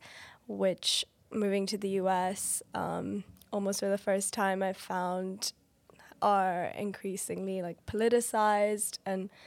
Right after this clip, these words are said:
kind of polarizing. So that's something that I like to speak on through my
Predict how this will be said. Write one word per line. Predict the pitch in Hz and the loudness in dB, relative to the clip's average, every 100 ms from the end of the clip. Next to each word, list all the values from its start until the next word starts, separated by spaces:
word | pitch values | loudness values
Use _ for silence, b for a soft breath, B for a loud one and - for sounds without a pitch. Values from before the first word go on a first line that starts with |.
| B - | B -6
kind | 202 | -4
of | 202 | -2
polarizing. | - 220 208 208 196 196 196 175 196 196 | 0 2 6 6 6 4 2 0 -2 -2
So | - 170 180 170 226 b b b b b _ _ _ - | -2 0 0 -2 -4 b b b b b _ _ _ -4
that's | - - | -2 0
something | 202 185 190 | 0 0 0
that | 170 | 0
I | - 180 | 0 0
like | 156 - | -2 -4
to | 220 | -4
speak | - 202 196 | -4 -4 -2
on | 190 202 | -2 -2
through | 208 | -4
my | 202 196 | -4 -6